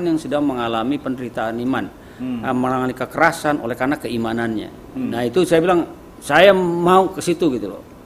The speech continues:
Speaker 1: Eh,
Speaker 2: Iya.
Speaker 1: banyak orang yang concern, banyak yang berdoa, banyak yang mau menyumbang, tapi tidak ada yang fokus untuk melakukan lebih daripada itu. Jadi memperjuangkan hak mereka, memperjuangkan keadaan mereka.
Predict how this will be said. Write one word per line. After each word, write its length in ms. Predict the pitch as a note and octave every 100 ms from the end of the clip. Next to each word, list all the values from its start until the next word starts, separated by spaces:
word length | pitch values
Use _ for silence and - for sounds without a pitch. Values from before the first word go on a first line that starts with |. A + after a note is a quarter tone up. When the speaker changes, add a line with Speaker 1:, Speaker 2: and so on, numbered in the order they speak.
| -
Speaker 1:
Eh, 160 | A#2 A#2+
Speaker 2:
Iya. 240 | A#2 A2 - - - - - - -
Speaker 1:
banyak 260 | B2+ E3
orang 240 | F3+ F3+ G#3+
yang 80 | G#3+
concern, 640 | G3 F#3+ F#3 A3 A3 G#3+ D#3+
banyak 240 | D3+ D#3+
yang 100 | F3
berdoa, 800 | E3+ D#3 F#3+ F3+ F#3+ F#3+ F#3+ F#3
banyak 240 | C#3+ D3+
yang 80 | D3+
mau 140 | E3 E3+
menyumbang, 480 | F3+ F#3+ F3+ E3+
tapi 160 | F3+ G3+
tidak 320 | G3+ F3+ E3+
ada 80 | F#3
yang 240 | F#3 F3
fokus 400 | E3 F#3 - F#3+
untuk 400 | G3+ F#3+ F#3 F3 - - -
melakukan 640 | - D#3 E3+ D#3+ F3+ E3+
lebih 380 | F#3+ F#3 E3+ G#3
daripada 400 | E3 C#3+ D#3 C3+
itu. 400 | C3 C#3 A#2+ G#2
Jadi 220 | G#2 B2 D3
memperjuangkan 800 | D3 C3+ B2+ A2+ C#3 C#3 C3+ C3
hak 160 | B2
mereka, 560 | C#3 D3 D3 D3 C#3+ B2+
memperjuangkan 840 | B2+ C3 B2 A#2 A#2 B2+ B2+ C3 C3
keadaan 360 | A#2 A2+ A2+
mereka. 280 | B2 D3